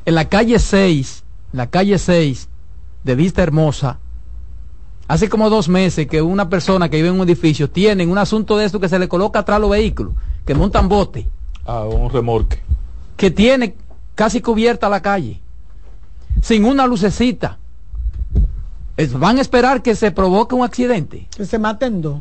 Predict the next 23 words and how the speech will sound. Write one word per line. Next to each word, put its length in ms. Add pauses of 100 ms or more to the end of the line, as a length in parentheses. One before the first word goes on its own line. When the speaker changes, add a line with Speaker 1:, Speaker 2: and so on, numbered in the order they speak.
Speaker 1:
Que 120
se 120
maten 380
dos 260
ahí. 240
Speaker 3:
Sí, 80
entonces 480
Speaker 1:
Y 40
Speaker 3:
hay 80
Speaker 1:
pasan 300
los 100
Speaker 3:
un 40
Speaker 1:
camiones 320
del 140
ayuntamiento 640
por 100
ahí, 160
¿no 140
lo 100
ven? 260 (300)
Speaker 3:
Ujú. 320 (220)
No, 260
pero 300